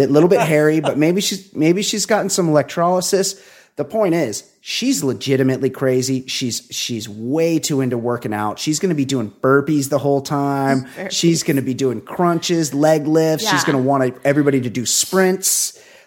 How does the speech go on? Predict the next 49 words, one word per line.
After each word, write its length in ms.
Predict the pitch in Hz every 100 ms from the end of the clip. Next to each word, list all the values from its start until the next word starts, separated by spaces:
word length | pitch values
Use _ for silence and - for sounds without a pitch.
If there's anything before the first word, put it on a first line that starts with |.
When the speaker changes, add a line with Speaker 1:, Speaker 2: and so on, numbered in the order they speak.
| _
Speaker 1:
Like 240 | 139 131
Speaker 2:
She's 280 | - 240 240
gonna 220 | 233 269 254
make 380 | 233 220 214
the 60 | 214
whole 760 | 202 214 202 196 190 190 185 - -
place 480 | - 170 175 180 185
into, 240 | 190 175
like, 240 | 160 147
a 60 | 180
CrossFit 640 | 185 - 147 165 - - 151
Speaker 1:
she's, 260 | 165 175 -
yeah, 200 | - 180
she's 200 | - 180
gonna 140 | 214 175
stir 360 | - - 160
it 60 | 202
up. 160 | 180 180
People 220 | 190 220
are 20 |
gonna 120 | 233 254
be 0 |
Speaker 2:
scenario. 200 | 214 190
Speaker 1:
annoyed 340 | 139 131 139 143
by 120 | 143 143
her. 160 | 147
And 180 | 147 143
I 80 | 226
don't 100 | 320
know 80 | 269
if 100 | 262
you 60 |
guys 180 | 202 147
noticed 260 | 165 226 196
Speaker 2:
It's 40 |
gonna 80 | 240
Speaker 1:
this, 100 | 233
Speaker 2:
be 60 | 254
a 60 |
lot 120 | 240 214
Speaker 1:
but, 180 | 196
Speaker 2:
of 0 |
parkour 480 | - 196 185 - 190
Speaker 1:
but 180 | 175 170
Speaker 2:
going 240 | 156 151 151
on. 200 | 151 190
Speaker 1:
to 120 | 175
this 240 | 220 311
point 360 | - 170 127 101